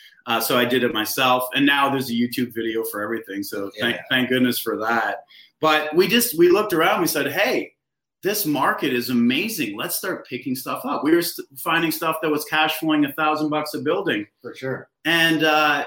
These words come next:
Speaker 1: we just ran with it, and we bought up as much as we could, and we used the conventional banks until they told us to take a hike. And, uh, then, uh, we all know what happened. The market kind of exploded, and we saw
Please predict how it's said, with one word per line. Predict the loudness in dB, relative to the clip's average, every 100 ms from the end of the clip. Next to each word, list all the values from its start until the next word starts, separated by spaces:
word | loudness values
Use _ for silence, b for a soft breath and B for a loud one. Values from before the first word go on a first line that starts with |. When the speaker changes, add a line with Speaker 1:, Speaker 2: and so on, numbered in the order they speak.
| -6
Speaker 1:
we | 0 2
just | 2 -2
ran | -2 0 0 0
with | 0 0
it, | 0 2
and | 0
we | 0
bought | 0 2 2
up | -2 -6
as | -6
much | -4 -4 -6
as | -8
we | -8
could, | -6 -4 -2 0
and | -2 -4 -4
we | 0
used | 2 0
the | -4
conventional | -2 0 2 0 0 -4
banks | 0 0 0 -2
until | -6 -6 -4
they | -4
told | -4 -4 -4
us | -4 -6 -8
to | -8 -8 _ _ -2
take | -2 0
a | 0
hike. | 0 2 0 -2 -16 b b b b b _ -4
And, | 0 2 2 4
uh, | 4 4 2
then, | 0 2 2 0 -6 -14 _ _ -4
uh, | 0 2 2
we | 2 2
all | 4
know | 2
what | 2 2
happened. | 0 0 -2
The |
market | 0 2 0 0 -4
kind | -4 -4
of | -4
exploded, | -6 -6 -10 -8 -4 0 0 0 -4 -10 _ _ _ _
and | -4 0 0
we | 0
saw | -2 -2 0 0 0